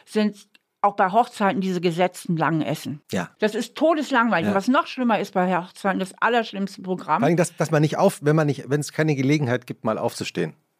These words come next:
Speaker 1: Ja.
Speaker 2: Sondern man
Speaker 1: Und was
Speaker 2: gefangen
Speaker 1: ganz
Speaker 2: ist.
Speaker 1: schlimm ist auch bei Hochzeiten,
Speaker 2: Ja.
Speaker 1: dass es erst Kaffee und Kuchen gibt und dann ist man schon im Koma und dann gibt's auch so eine,
Speaker 2: <laughs>
Speaker 1: und kann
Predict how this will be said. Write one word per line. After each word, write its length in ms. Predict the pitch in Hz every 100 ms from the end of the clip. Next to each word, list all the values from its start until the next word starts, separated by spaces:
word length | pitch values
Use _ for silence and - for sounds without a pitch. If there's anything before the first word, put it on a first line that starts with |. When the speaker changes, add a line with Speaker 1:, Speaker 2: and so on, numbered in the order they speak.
| _ 240
Speaker 1:
Ja. 260 | 233 220
Speaker 2:
Sondern 200 | 120 117
man 120 | 110 120
Speaker 1:
Und 140 | 262
was 60 | 277
Speaker 2:
gefangen 240 | 127 131
Speaker 1:
ganz 200 | 117 302
Speaker 2:
ist. 100 | 392 -
Speaker 1:
schlimm 180 | 320 302
ist 140 | 302
auch 80 | 269
bei 140 | 254
Hochzeiten, 420 | 233 269 285 240 220
Speaker 2:
Ja. 60 |
Speaker 1:
dass 80 | 214
es 120 | 208
erst 340 | - 262 302 -
Kaffee 300 | 269 254 220
und 100 | 220
Kuchen 340 | 294 311 240
gibt 380 | 175 226 - - _ - - -
und 100 | 226
dann 120 | 254
ist 140 | 254 277
man 140 | 294
schon 140 | 240 247
im 160 | 233
Koma 680 | - 294 349 359 170 202 302 - - 480
und 80 |
dann 80 | 220
gibt's 200 | 277 262
auch 100 | 277
so 100 | 247
eine, 200 | 254 247 - -
Speaker 2:
<laughs> 120 | _
Speaker 1:
und 200 | 254 254
kann 160 | -